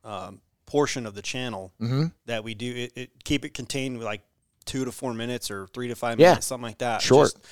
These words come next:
Speaker 1: something that pertains to archery or pertains to something about archery hunting or that you would need, like, in your pack or on your bow or,
Speaker 2: Right.
Speaker 1: you know, gear that we've come across over the years that, you know, has really helped us.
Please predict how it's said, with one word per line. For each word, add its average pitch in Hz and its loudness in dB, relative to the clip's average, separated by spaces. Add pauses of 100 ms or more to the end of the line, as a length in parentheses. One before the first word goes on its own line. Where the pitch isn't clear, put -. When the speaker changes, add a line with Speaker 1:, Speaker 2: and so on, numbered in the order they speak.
(240)
Speaker 1:
something 156 0
that 139 0
pertains 147 -2
to 147 -4
archery 139 -2
or 135 -2
pertains 131 -6
to 110 -4 (500)
something 131 0 (120)
about 117 -2
archery 120 -6
hunting 127 -8
or 113 -6
that 104 -8
you 113 -8
would 107 -8
need, 117 -8
like, 107 -12
in 101 -14
your 98 -16
pack 110 -6
or 113 -10
on 98 -10
your 95 -16
bow 107 -8
or, 92 -10
Speaker 2:
Right. 92 8 (160)
Speaker 1:
you 117 -10
know, 107 -8 (120)
gear 127 -4
that 113 -8
we've 117 -8
come 123 -8
across 110 -4
over 110 -8
the 101 -14
years 104 -12
that, 101 -10
you 107 -18
know, 95 -12
has 98 -12
really 110 -10
helped 107 -10
us. 107 -8